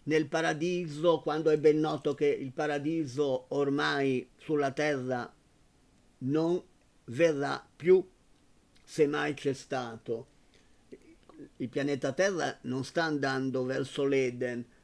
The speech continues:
sta andando verso la catastrofe, verso l'expirosis, verso la distruzione finale. Quindi l'Eden è piuttosto lontano, insomma.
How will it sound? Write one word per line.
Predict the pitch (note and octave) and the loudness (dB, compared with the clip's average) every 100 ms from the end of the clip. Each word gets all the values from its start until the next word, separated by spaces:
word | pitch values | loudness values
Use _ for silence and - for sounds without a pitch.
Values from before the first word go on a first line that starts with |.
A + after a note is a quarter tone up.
| _ | _
sta | - D#3 | -8 -4
andando | D3 D3+ D#3+ F3+ F#3 F#3 E3+ - | -4 -2 -2 -2 -2 0 0 0
verso | B2+ D3 D#3 D#3+ - D#3+ D3+ | -6 -2 -2 -4 -6 -2 0
la | C#3 C#3 | 0 -2
catastrofe, | C3+ F3 F3+ - - C#3 C3 A#2+ A#2+ A#2 A2+ - _ _ _ _ _ _ _ _ | -6 -4 -4 -6 -10 -6 -6 -4 -4 -4 -8 -14 _ _ _ _ _ _ _ _
verso | A#2+ C#3+ E3 E3+ F#3 - - F3+ | -4 0 0 0 -4 -6 0 2
l'expirosis, | D3 C#3 - - G3 F3+ C#3+ C3 A#2+ B2+ A#2 - - B2+ A#2+ - _ _ _ _ _ _ - | 2 0 -4 -2 2 2 2 -4 -6 -8 -8 -14 -10 -8 -10 -18 _ _ _ _ _ _ -12
verso | B2+ D#3 E3+ F3 - - F#3 F3+ - | -6 -2 -2 -4 -8 -2 0 0 -4
la | C#3+ | -6
distruzione | C#3 D#3 - D3+ D3+ - F3 E3 D3+ | -2 -4 -4 -4 -4 0 0 2 -6
finale. | - D3 F3+ D3+ B2+ C3 _ _ _ _ _ _ _ _ _ _ - _ | -4 -4 -4 -4 -4 -6 _ _ _ _ _ _ _ _ _ _ -20 _
Quindi | - D3 C3+ C#3 C#3 - | -8 -4 -2 -4 -6 -4
l'Eden | C3 D3+ C#3+ C#3+ | 4 6 6 -2
è | B2+ B2+ | -4 -4
piuttosto | C3 A#2+ C3 B2+ C3+ | -4 -2 -6 -4 -2
lontano, | B2+ B2+ A#2+ A#2 A2+ A2+ A2+ A2+ | -2 -2 -4 -6 -6 -10 -12 -12
insomma. | A2+ - - B2 G#2+ | -12 -10 -10 -10 -14